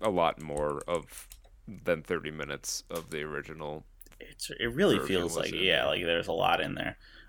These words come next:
Speaker 2: Um,
Speaker 1: Um,
Speaker 2: I like how I, it's, it's funny to note how the, um, the non-Snyder heads of the internet, like, the general internet, I feel has,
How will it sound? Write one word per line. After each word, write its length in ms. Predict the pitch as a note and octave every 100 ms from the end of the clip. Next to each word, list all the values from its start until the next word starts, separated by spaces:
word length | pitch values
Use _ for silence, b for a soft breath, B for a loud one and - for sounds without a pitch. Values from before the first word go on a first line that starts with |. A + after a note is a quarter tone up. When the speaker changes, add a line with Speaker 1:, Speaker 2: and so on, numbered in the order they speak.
| -
Speaker 2:
Um, 420 | A2 G2+ G2+ G2 - -
Speaker 1:
Um, 280 | F#2+ D2 C#2 - - -
Speaker 2:
I 140 | G#2+ C3+
like 240 | E3+ A3
how 420 | A3+ G3 F3+ - -
I, 220 | A#2+ -
it's, 260 | - A2 -
it's 240 | D#2+ G#2+
funny 260 | - C3 D3
to 120 | A2+
note 300 | G2 G2 G#2 -
how 280 | G#2 F#2
the, 320 | F#2+ G2 F#2+ F#2
um, 440 | F#2 F2+ F2+ F2+
the 80 | G#2+
non-Snyder 1040 | G#2 G2+ G#2+ G#2+ A#2 G#2+ - A2+ A2 A#2+
heads 520 | B2 C3 C#3+ D3+ - - b b b -
of 180 | A2+
the 100 | C3+ C3+
internet, 420 | C3+ C#3 D3+ -
like, 220 | G2+ G2
the 80 | F#2+
general 400 | F#2 F#2+ F#2+ G2
internet, 360 | G2+ G#2 G#2+ G2
I 100 | F2
feel 280 | - G#2+ G2+
has, 280 | F#2+ G2